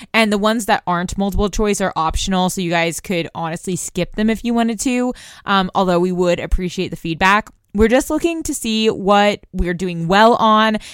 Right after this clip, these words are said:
and where we could improve for you guys. Thank you all in advance for your support. And we already have, you know, a good number of responses, and I really, really appreciate all of you who've already done the survey. Um, and one of the themes in the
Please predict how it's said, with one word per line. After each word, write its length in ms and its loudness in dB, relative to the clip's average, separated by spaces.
and 160 0
where 140 2
we 100 -2
could 160 -2
improve 560 2
for 120 -8
you 140 -2
guys. 520 2
Thank 200 0
you 120 2
all 140 8
in 180 -2
advance 440 -4
for 100 -6
your 140 0
support. 600 0
And 420 2
we 160 2
already 260 4
have, 560 4
you 100 -2
know, 220 2
a 80 -2
good 300 -2
number 520 0
of 280 2
responses, 600 -2
and 80 2
I 80 2
really, 480 0
really 280 0
appreciate 480 -4
all 240 2
of 80 -4
you 120 2
who've 100 -4
already 240 2
done 180 -2
the 100 -4
survey. 540 2
Um, 260 2
and 240 -2
one 140 2
of 100 -4
the 120 -2
themes 720 -2
in 160 -4
the 120 -4